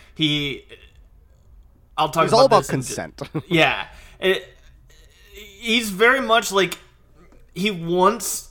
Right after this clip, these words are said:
Speaker 1: like, he's not gonna give up the opportunity if someone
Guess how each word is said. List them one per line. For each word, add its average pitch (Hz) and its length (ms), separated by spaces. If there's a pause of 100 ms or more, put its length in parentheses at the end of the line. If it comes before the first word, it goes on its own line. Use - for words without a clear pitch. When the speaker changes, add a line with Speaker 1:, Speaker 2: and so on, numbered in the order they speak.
(140)
Speaker 1:
like, 170 200
he's 175 320
not 277 160
gonna 226 160
give 156 260 (100)
up 143 280
the 139 140
opportunity 123 840 (120)
if 139 120
someone 143 380